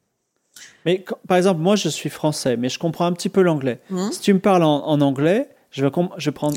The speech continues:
Speaker 1: écouter ta phrase, mais dans ma tête,
Speaker 2: Tu
Speaker 1: je
Speaker 2: te
Speaker 1: vais
Speaker 2: la traduis.
Speaker 1: avoir le, le mot
Speaker 2: Non,
Speaker 1: français.
Speaker 2: mais quand, quand t'es bilingue, tu as pas besoin de faire ça.
Speaker 1: Ah,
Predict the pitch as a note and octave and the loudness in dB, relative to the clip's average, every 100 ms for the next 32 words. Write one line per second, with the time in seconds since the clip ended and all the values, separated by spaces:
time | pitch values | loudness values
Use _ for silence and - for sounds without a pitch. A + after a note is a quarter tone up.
0 | F3+ D3 - D3+ D3+ D3 - C4 A3 D#3+ | -6 -8 -6 -2 0 0 2 2 4 2
1 | D3+ D3+ - A#3+ - - - C3+ A3 A3+ | 4 2 2 0 0 -4 0 4 4 4
2 | D4 B3 D#3+ A3+ F#3+ F3+ E3+ F3+ A#3 - | 2 4 6 6 8 6 6 6 6 6
3 | G#3 G#3 B3 B3+ - A#3 A#3+ A3 A#3+ C4+ | 2 6 4 4 2 2 2 2 2 2
4 | D4 - G3 G3+ G#3 G3 D#3 - - - | 0 -2 0 2 2 0 -4 -10 -10 -10
5 | - _ _ - F#3+ | -12 _ _ 0 0